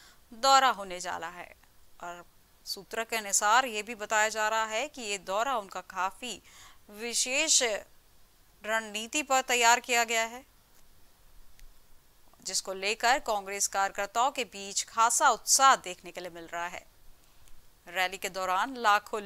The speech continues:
लोगों के भीड़ उमड़ने की आशंका जताई जा रही है, जहां रैली की तैयारियों को लेकर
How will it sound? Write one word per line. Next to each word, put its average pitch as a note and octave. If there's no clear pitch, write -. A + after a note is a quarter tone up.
लोगों A#3+
के A#3+
भीड़ A#3+
उमड़ने A#3+
की C4
आशंका C#4+
जताई G3+
जा G3
रही F#3+
है, G#3+
जहां G3+
रैली G#3+
की C4
तैयारियों A3
को C#4+
लेकर A3